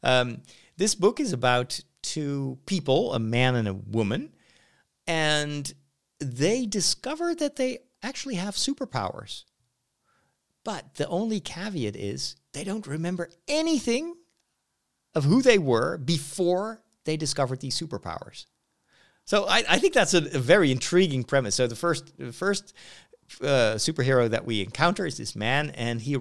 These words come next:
is robbing a bank. His superpower is not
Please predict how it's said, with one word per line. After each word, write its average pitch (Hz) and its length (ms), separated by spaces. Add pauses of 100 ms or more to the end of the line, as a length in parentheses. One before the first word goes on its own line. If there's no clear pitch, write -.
is 135 240
robbing 135 380
a 127 40
bank. 98 540
His 262 180
superpower 170 680
is 151 160
not 156 380